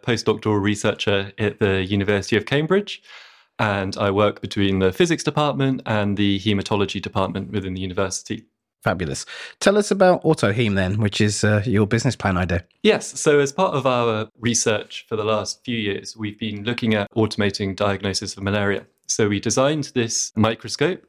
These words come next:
Speaker 1: and it was working very well in, uh, clinics in Tanzania. But one of the things that we found out when we were collecting the images from the blood smears made by clinics in Tanzania was that they tended to be very inconsistent quality. And so that made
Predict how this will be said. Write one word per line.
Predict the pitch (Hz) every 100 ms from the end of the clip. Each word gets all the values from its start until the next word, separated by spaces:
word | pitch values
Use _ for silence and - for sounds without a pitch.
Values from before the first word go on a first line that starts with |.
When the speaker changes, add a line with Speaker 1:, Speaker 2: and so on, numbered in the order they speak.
| -
Speaker 1:
and | 107
it |
was | 101 98
working | 123 113 113
very | 107 104
well | 110 131 127 123
in, | 113 104 104
uh, | 98 95 -
clinics | 120 107 -
in | 104
Tanzania. | 101 101 98 101 104 - - - - - -
But | 123
one | 151
of | 135
the |
things | 117 120 110 110
that | 107
we | 110 104 101 - -
found | - 113 104
out | 131 117 110
when | 101
we | 98 98
were | 98 98 95 95 _
collecting | - 135 - 107
the | 104
images | 151 170 104 95
from | - - 101 98 92
the | 104 95 95 -
blood | - 107
smears | - 107 98 98
made | 113 104 98
by | 104 98 95 -
clinics | - 131 123 -
in | - 101 95
Tanzania | 104 98 98 98 180 -
was | 117
that | - -
they | 107 110
tended | 107 156 175 -
to |
be | 127 110 107 104 -
very | 123 120
inconsistent | 120 131 127 117 123 - 107 -
quality. | 110 107 - - - _ -
And | 107
so | 117
that | 110 -
made | 117 104 98